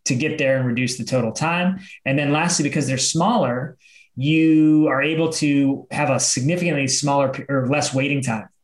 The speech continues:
So you get people onto the system, and you can do that, you know, only waiting two or three minutes, not hours like an aircraft, or even,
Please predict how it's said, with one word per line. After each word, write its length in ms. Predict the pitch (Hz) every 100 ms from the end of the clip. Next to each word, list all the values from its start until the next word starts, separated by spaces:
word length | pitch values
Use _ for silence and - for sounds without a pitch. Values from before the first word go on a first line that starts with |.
| _
So 140 | - 143
you 100 | 160
get 100 | 185
people 220 | 185 156
onto 220 | 147 156
the 60 | 143
system, 540 | - 123 123 139 170 _ _ _ _ _ _ -
and 140 | 151
you 80 | 151
can 140 | 151 143
do 160 | 151
that, 400 | 151 147 143 - - -
you 100 | 127
know, 100 | 123
only 240 | 147 160 151
waiting 280 | 147 139
two 220 | 131 - 147
or 60 |
three 200 | 135 131
minutes, 400 | 127 139 131 -
not 300 | 143 139 131 -
hours 560 | 135 143 139 131 -
like 200 | 135 127
an 80 | 131
aircraft, 640 | 123 127 - 123 117 -
or 80 | 131
even, 460 | 131 131 131 123